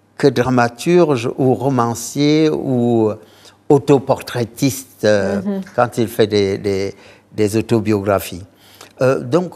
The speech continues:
Speaker 1: autobiographe, oui, mais poète d'abord.
Speaker 2: Plus. Mm.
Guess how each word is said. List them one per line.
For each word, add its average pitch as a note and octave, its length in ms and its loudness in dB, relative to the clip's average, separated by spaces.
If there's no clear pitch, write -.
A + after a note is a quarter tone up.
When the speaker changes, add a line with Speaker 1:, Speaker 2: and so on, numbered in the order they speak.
Speaker 1:
autobiographe, F#3 1120 4
oui, F3 440 0
mais E3+ 180 4
poète F#3+ 720 2
d'abord. G#2+ 560 -2
Speaker 2:
Plus. - 400 -12
Mm. F3 300 -8